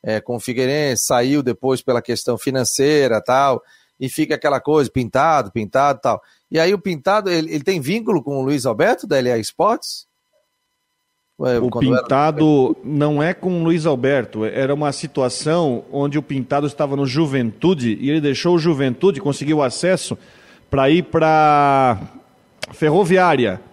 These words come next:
Speaker 2: Eu não sei se é do Luiz Alberto ou se é, se é do empresário da, da Ferroviária,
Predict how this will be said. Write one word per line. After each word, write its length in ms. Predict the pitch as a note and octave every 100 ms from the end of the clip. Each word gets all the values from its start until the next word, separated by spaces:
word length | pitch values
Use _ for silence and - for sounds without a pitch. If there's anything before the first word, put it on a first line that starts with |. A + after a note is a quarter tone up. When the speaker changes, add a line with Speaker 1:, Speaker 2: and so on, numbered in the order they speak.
| - _ _ _ _ _ -
Speaker 2:
Eu 140 | -
não 140 | F3+
sei 140 | - F#3+
se 80 | G3
é 40 |
do 60 | F3
Luiz 220 | F3+ D#3+
Alberto 560 | D3+ B2 E3+ F#3 F#3+ -
ou 160 | F3
se 180 | E3 F#3+
é, 120 | F3 C#3+
se 260 | - D#3+
é 100 | E3+
do 160 | E3+ E3+
empresário 1200 | F#3 F3 D#3+ B2 D3 E3+ E3+ E3+ E3 D#3 D3 C#3+ C3
da, 320 | C#3+ C#3 C3+
da 160 | C3 C#3+
Ferroviária, 800 | E3+ D3+ D3+ D#3+ D3 A2+ F#2+